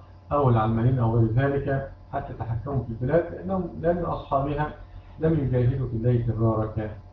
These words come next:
وتعالى. المهم أن هؤلاء لما دخلوا التيه وعطشوا طلبوا ليه؟ طلبوا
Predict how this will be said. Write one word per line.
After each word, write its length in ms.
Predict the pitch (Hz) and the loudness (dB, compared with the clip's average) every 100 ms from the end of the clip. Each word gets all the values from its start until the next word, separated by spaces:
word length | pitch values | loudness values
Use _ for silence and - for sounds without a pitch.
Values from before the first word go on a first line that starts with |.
| 135 | -6
وتعالى. 400 | 135 98 92 92 - - - - - - - - 180 | -4 -2 -2 -4 -12 -18 -20 -20 -20 -20 -20 -4 0
المهم 440 | 214 208 214 220 - - - - - - - - - - | 2 2 2 2 0 -12 -18 -20 -20 -20 -20 -20 -20 -8
أن 140 | 143 151 | -2 2
هؤلاء 440 | 156 165 165 190 | 2 2 0 2
لما 180 | 165 135 | 2 2
دخلوا 260 | 160 165 131 | 2 2 0
التيه 340 | - 151 135 | -2 -2 0
وعطشوا 500 | 123 135 117 113 131 - - - - - | 4 4 4 0 -4 -6 -12 -20 -18 2
طلبوا 340 | 190 143 123 | 4 4 6
ليه؟ 360 | 117 123 131 - - - - - | 6 4 2 -2 -8 -16 -20 -4
طلبوا 420 | 135 135 123 123 | 2 4 4 2